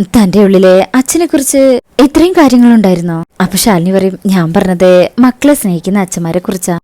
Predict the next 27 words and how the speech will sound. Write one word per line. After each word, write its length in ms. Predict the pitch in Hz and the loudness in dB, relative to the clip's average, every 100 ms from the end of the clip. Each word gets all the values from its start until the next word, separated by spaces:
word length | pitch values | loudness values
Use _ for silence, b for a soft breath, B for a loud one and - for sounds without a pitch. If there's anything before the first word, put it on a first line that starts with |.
| - | -4
എന്ന് 200 | 202 208 | 0 2
പറഞ്ഞ 360 | 175 180 185 202 | 2 0 0 -2
ശേഷം 280 | - 196 185 | -2 -4 -4
വിഷ്ണുവിനെ 380 | 240 285 302 302 | -2 0 2 2
തന്നെ 240 | 277 302 | 0 2
ഇങ്ങനെ 180 | 302 233 | 2 2
നോക്കി 580 | 240 175 - 202 190 - - | 2 0 0 2 2 0 -2
ഒരു 100 | 196 | -4
ചെറു 300 | - 214 190 | 0 -2 0
പുഞ്ചിരി 580 | 220 202 196 220 233 226 | 0 -2 0 0 0 -2
ചിരിക്കുകയാണ് 440 | - 277 262 277 240 | -4 -6 -2 0 0
ശാലിനി. 480 | - 196 170 175 - - | 0 -2 -2 -6 -10 -4
അങ്ങനെ 260 | 190 185 185 | -2 0 -2
വിഷ്ണു 380 | 185 190 202 190 | 0 -2 0 0
ശാലിനിയും 480 | 254 208 196 196 - | 0 0 0 -4 -2
അവിടെ 260 | 285 302 330 | 0 2 2
നോക്കിക്കൊണ്ട് 480 | 269 185 185 196 | 2 0 -2 0
നിൽക്കും. 420 | 240 190 196 185 - | 0 0 0 -2 -4
ശേഷം 400 | - 190 175 185 | 0 0 2 -2
പിന്നീട് 300 | 247 247 254 | 0 2 2
കാണിക്കുന്നത് 720 | 311 226 220 233 214 208 214 220 | 2 0 -2 0 2 2 2 0
പ്രോഗ്രാം 380 | 196 160 175 190 | -2 0 -2 -2
ഒക്കെ 160 | 233 220 | -2 0
കഴിഞ്ഞല്ലോ, 500 | 202 180 220 190 175 | 0 0 0 0 -2
ശ്യാമ 560 | - 208 180 185 190 | -2 -2 -2 -2 -2
രോഹിത്തിനെ 400 | 208 254 262 285 | -2 -2 0 0
വിളിക്കുക. 360 | 285 190 - 175 | 0 0 -2 -4